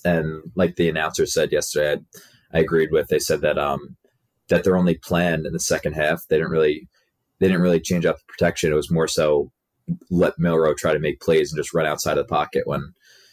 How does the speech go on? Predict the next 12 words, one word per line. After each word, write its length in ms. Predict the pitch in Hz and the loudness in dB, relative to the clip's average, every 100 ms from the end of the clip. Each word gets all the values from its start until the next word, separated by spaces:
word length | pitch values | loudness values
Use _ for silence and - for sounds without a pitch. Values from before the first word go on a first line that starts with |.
| _ _ _ _ _ _ _ _ _ | _ _ _ _ _ _ _ _ _
I 140 | 98 95 | 0 2
don't 100 | 85 | 2
know. 160 | 76 | 2
It 140 | 78 85 | 0 2
did, 160 | 117 - | 2 2
it, 140 | 107 92 - | 0 0 -2
it 160 | 110 | -2
seemed 180 | - 123 | 0 2
like 120 | 110 | 2
their 120 | 113 | 2
most 240 | 104 101 - | 2 2 0
effective, 560 | 92 92 - 95 85 | 0 -2 0 0 0